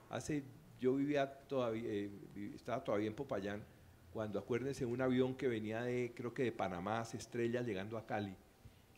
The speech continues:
y se muere todo el mundo, se salva solamente un pasajero, y, y entonces el programa de radio de las seis de la mañana era, porque el,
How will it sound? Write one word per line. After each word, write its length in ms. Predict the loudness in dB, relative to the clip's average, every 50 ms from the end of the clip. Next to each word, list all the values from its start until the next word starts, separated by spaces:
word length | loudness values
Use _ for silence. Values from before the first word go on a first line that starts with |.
| -20 -20 -20 -20 -20 -20 -20 -20 -18
y 40 | -12
se 140 | -6 -4 -2
muere 220 | 0 2 2 2
todo 140 | 2 4 2
el 80 | 4 4
mundo, 260 | 2 0 0 -2 -4
se 140 | -6 -8 -10
salva 280 | -8 -6 -6 -6 -6
solamente 420 | -6 -6 -6 -6 -8 -10 -10 -12 -12
un 60 | -12
pasajero, 520 | -10 -12 -10 -10 -10 -8 -8 -8 -8 -10 -12 -16 -20 -20 -20 -20 -20 -20 -20 -20 -20 -20 -20 -20 -20 -20 -20 -20 -20 -20 -20 -20 -20 -14
y, 480 | -12 -10 -10 -8 -8 -8 -6 -6 -8 -10 -10 -12
y 300 | -10 -10 -8 -8 -8 -8
entonces 320 | -10 -10 -8 -8 -6 -6
el 80 | -6 -8
programa 400 | -8 -6 -6 -6 -6 -6 -4 -4
de 80 | -6
radio 380 | -4 -4 -4 -4 -2 -2 -2 -4
de 80 | -4 -4
las 160 | -8 -8 -10 -14 -18 -20 -20 -20 -18 -14
seis 200 | -10 -8 -8 -6
de 60 | -6 -6
la 100 | -6 -6
mañana 460 | -8 -8 -10 -10 -10 -10 -8 -8 -8
era, 280 | -6 -6 -8 -8 -10 -12 -16 -20 -20 -20 -20 -20 -20 -20 -18
porque 220 | -18 -16 -14 -14 -14 -14 -14 -12
el, 160 | -12 -12 -12